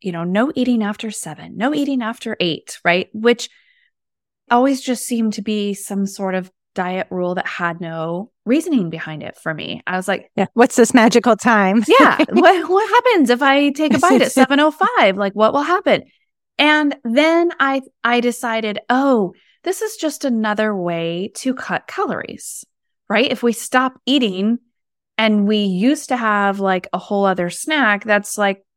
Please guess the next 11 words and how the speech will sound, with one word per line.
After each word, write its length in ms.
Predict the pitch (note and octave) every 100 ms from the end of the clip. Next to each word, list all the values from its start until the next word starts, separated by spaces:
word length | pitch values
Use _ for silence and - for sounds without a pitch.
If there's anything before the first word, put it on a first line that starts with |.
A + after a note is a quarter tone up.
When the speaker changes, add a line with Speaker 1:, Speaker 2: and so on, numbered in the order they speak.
| -
Speaker 1:
oh, 240 | - D#4
you 160 | C#4 C4
know, 360 | F#3 F3+ F3+ F#3
three 180 | F#3 F3+
hundred 280 | F3 F3
calories 640 | - D#4+ C#4+ C#4 C4 C4 A#3+
or 80 |
whatever 440 | G#3+ G#3 G3+ G3+ G3
that 160 | G3
we're 160 | G3 G3+
not 420 | F#3+ F#3+ F#3 F#3